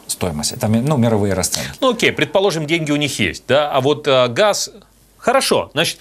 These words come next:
Speaker 1: Не, ну при, при наличии денег решить все можно. Но опять же, в-, я думаю, что, э, решить в ближайшие два года не удастся. То есть это вот два-три года мой
Speaker 2: Значит,
Speaker 1: прогноз.
Speaker 2: тогда мы приходим к выводу, что Российская Федерация будет либо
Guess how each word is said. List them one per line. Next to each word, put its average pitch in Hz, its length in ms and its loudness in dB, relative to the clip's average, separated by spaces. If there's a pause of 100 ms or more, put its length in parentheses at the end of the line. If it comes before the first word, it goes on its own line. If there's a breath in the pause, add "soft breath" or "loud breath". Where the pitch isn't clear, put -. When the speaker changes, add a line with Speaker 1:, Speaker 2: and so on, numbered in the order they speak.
Speaker 1:
Не, 185 200 4
ну 185 140 2
при, 156 180 0
при 147 180 0
наличии 147 420 2
денег 117 400 0
решить 127 300 0
все 196 100 2
можно. 143 200 2
Но 202 60 6
опять 147 280 0
же, 101 160 -14
в-, 135 380 -10
я 165 160 2
думаю, 208 280 -2
что, 123 360 -6
э, 120 300 -2
решить 165 420 0
в 127 100 -6
ближайшие 139 640 0
два 113 320 0
года 131 520 -4
не 113 120 0
удастся. 101 560 -2 (160)
То 123 80 -2
есть 110 100 0
это 143 160 0
вот 131 140 2
два-три 151 320 0
года 151 320 -4
мой 143 80 2
Speaker 2:
Значит, 202 260 2
Speaker 1:
прогноз. 139 240 -6
Speaker 2:
тогда 190 240 2
мы 180 160 -4
приходим 156 500 -2
к - 120 -10
выводу, 151 340 2
что 139 180 -4
Российская 139 460 0
Федерация 131 680 0
будет 120 360 0
либо 117 320 2